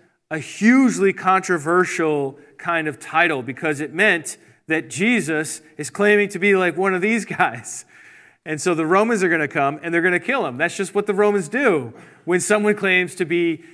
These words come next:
you don't have to be call, call yourself a king. You just call yourself a leader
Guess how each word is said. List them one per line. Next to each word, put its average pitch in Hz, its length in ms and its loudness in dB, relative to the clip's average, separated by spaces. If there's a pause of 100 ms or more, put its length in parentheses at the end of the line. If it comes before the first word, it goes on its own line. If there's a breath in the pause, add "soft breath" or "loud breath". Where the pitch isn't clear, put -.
(160 loud breath)
you 208 100 -4
don't 220 200 0
have 196 160 -6
to 165 60 -20
be 151 120 -10
call, 190 300 -4
call 190 220 -6
yourself 165 280 -4
a 135 40 -14
king. 185 260 -8
You 170 80 -8
just 160 180 -12
call 170 120 -6
yourself 156 440 -4
a 135 40 -8
leader 165 720 0